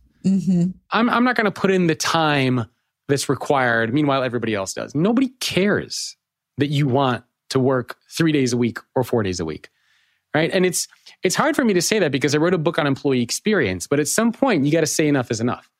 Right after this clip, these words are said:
Speaker 2: Of course, you can work as many hours as you want. You wanna do three hours, great. But guess what's gonna happen? If you're up for, like, a leadership role and you're working one day a week and somebody else is working four days a week, you really think you have a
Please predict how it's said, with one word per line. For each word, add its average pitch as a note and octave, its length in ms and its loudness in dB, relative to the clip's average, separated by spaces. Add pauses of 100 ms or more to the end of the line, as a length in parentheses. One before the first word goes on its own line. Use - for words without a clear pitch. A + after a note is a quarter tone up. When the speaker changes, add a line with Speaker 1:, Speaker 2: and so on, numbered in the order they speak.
(140)
Speaker 2:
Of F#3+ 100 -2
course, - 280 0
you C4+ 60 2
can C#4 160 0
work C#4 180 0
as A#3 80 2
many B3 180 2
hours A#3 200 0
as F#3+ 140 2
you F#3+ 80 2
want. B3 220 0 (100)
You E3 100 0
wanna G3+ 180 2
do G3+ 100 0
three A3 240 0
hours, G#3+ 340 0
great. B2+ 380 -2
But F#3 120 0
guess B3 200 0
what's A#3+ 160 -2
gonna G3 180 0
happen? F3+ 440 -2 (100)
If C#3+ 160 -4
you're G3 160 2
up F#3 120 -4
for, F#3 100 0
like, E3 160 0
a D#3 40 2
leadership E3 480 0
role E3 360 2
and C3 120 0
you're D3+ 120 2
working D3 360 0
one D#3 160 2
day D3+ 140 2
a C#3 60 2
week D3+ 220 0
and B2+ 120 0
somebody C#3+ 280 0
else C#3+ 180 -2
is B2 100 -4
working B2+ 280 -2
four C3+ 200 -2
days D3+ 200 0
a D3 40 2
week, E3 280 -2
you A2 120 -6
really C3+ 200 0
think A#2+ 220 -2
you B2+ 160 0
have C#3 100 -2
a A#2+ 320 0